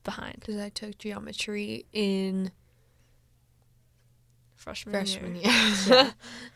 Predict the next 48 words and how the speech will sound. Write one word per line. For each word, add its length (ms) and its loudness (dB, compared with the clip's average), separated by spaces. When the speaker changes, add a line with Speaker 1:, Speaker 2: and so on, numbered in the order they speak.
Speaker 2:
Couldn't 160 2
Speaker 1:
Well, 200 6
Speaker 2:
remember. 680 -4
Speaker 1:
we're 100 10
done 160 10
with 140 4
that. 340 2
<laughs> 60 -20
Speaker 2:
Yeah. 140 0
Speaker 1:
And 220 4
you're 220 2
done 180 6
with, 100 0
like, 180 2
all 120 4
your 140 2
standardized 480 0
testing 440 -4
until 460 -2
Speaker 2:
Thank 160 2
Speaker 1:
college. 220 2
I 80 4
don't 100 6
Speaker 2:
goodness. 240 2
Speaker 1:
know 260 -2
if 120 -6
they 140 -2
really 200 -2
do 160 -8
that 260 -6
in 120 -10
Speaker 2:
They 40 -14
Speaker 1:
college. 300 -4
Speaker 2:
do, 120 8
like, 200 4
placement 580 -4
tests 680 -10
if 100 -6
Speaker 1:
Yeah. 180 -2
Speaker 2:
I 120 -2
want 420 -6
to, 240 -10
but 60 -4
Speaker 1:
Math 340 -6
placements, 520 -8
whatever, 360 -6
but 160 -8
Speaker 2:
Man. 240 -10